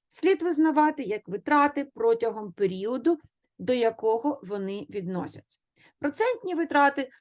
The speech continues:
також оцінюються за ефективною процентною ставкою, понесеною за запозиченнями.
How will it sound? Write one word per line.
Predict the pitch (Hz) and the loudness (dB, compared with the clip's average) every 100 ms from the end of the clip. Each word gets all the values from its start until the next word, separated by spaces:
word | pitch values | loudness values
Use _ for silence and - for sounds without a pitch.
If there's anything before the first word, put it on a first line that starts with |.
| _ | _
також | 466 494 349 330 | -2 0 2 2
оцінюються | 285 - 277 254 247 240 233 226 | 0 -2 -2 -2 -4 -8 -6 -4
за | 240 220 | 0 0
ефективною | 208 208 - 214 190 190 190 | 0 -4 -6 -8 -8 -8 -10
процентною | 175 185 - 185 170 - 175 | -10 -12 -10 -10 -10 -12 -12
ставкою, | 175 349 359 370 359 339 | -4 4 4 2 -4 -4
понесеною | - 226 202 214 214 233 233 233 | -4 -8 -6 -8 -10 -12 -10 -12
за | 190 202 | -8 -6
запозиченнями. | 190 202 - 175 170 - - - 143 | -6 -10 -10 -8 -8 -10 -14 -14 -14